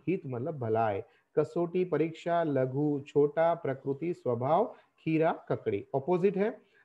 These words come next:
सज्जन दुर्जन, विपत्ति सुख, अ, संभव असंभव, मित्र शत्रु, परोपकार अपरोपकार, अंगार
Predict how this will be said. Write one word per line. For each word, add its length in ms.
सज्जन 440
दुर्जन, 420
विपत्ति 540
सुख, 340
अ, 1000
संभव 480
असंभव, 540
मित्र 380
शत्रु, 400
परोपकार 600
अपरोपकार, 600
अंगार 640